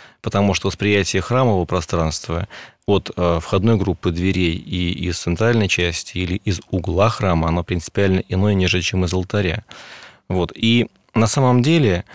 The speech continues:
э, из небольшого опыта своего скажу, что, э, сам переживал изначально первый свой храм, куда я стал ходить молиться, как, э, веровавший человек, молодой человек. А,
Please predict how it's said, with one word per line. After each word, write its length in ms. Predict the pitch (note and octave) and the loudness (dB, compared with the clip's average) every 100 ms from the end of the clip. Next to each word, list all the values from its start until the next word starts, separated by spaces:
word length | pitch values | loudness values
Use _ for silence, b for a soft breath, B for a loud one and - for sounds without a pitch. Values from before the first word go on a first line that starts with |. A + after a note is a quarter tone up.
| B B _ | B B _
э, 360 | F#2 F#2 F2 E2+ | -4 -2 0 -2
из 160 | - G#2+ | -2 0
небольшого 460 | G#2+ G#2 G#2+ C3 A2+ | 2 2 0 0 0
опыта 360 | G#2+ G2+ G2 | 0 -2 -4
своего 340 | F#2+ - F2+ F2+ | -4 -2 0 -2
скажу, 500 | - G2+ G2 C#3 D3+ b b b - | -2 -2 0 -2 -4 b b b -10
что, 600 | - - G2 F#2+ F#2 - | -8 -2 0 2 0 -4
э, 200 | - F2 E2 - - - _ | -6 -8 -8 -12 -20 -20 _
сам 300 | - C#3+ C#3+ | -2 2 2
переживал 640 | A2 G2+ G2 G#2 F#2+ F2 E2+ | 2 2 2 2 4 2 0
изначально 800 | F#2 G2+ G#2 - G#2 F2 D#2+ D#2+ - | -2 0 2 2 2 2 0 -4 -2
первый 300 | G2+ F#2+ E2+ | 0 0 -2
свой 220 | - F#2 | -2 -4
храм, 300 | - B2 C3+ | 0 0 0
куда 200 | A2+ G2+ | 0 0
я 80 | F#2 | 0
стал 200 | - F2+ | -2 -4
ходить 380 | - F2+ F2+ F2+ | -2 -4 -4 -2
молиться, 420 | F#2 A#2 A#2 - | -2 -2 -4 -4
как, 180 | F2 E2 - | -6 -6 -10
э, 200 | D#2 - - - - | -10 -10 -14 -18 -6
веровавший 560 | G2 A#2 G#2+ F#2 - | 0 2 2 -2 -6
человек, 440 | - F2 F2 G2+ - | -6 -4 -2 -2 -2
молодой 360 | E2 E2 G#2+ | -2 -2 -2
человек. 480 | - G2+ F2+ F2 - B B B B B _ - | -2 -2 0 0 -2 B B B B B _ -4
А, 240 | F#2 F2 | -2 -2